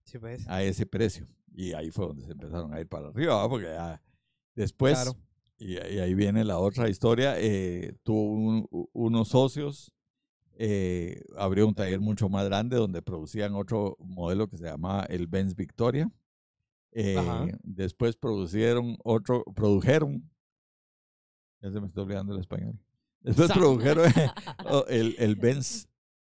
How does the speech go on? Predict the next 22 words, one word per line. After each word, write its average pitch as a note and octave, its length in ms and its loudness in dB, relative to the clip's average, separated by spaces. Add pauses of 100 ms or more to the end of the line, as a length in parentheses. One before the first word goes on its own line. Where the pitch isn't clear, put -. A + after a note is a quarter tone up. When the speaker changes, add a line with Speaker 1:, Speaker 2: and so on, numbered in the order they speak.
(580)
Speaker 2:
me G2 160 -20
parece F#2 240 -12
que G#2 100 -6
se F2+ 60 -4
llamaba F2+ 440 -4
Elo G#2+ 360 2
o E2+ 220 0
algo G#2+ 200 0
así, G2+ 180 -4 (360)
que A#2+ 380 -2
ese A#2 300 0
fue G#2+ 140 0
el G#2+ 80 0
prototipo A#2+ 640 -2
para A#2 240 2
los G#2+ 240 -2
pickups G#2+ 400 -6
y A2 40 -2
los F#2+ 180 -6
camiones. G2+ 560 -2 (680)
Y, D3 440 2
eh, F#2+ 560 -2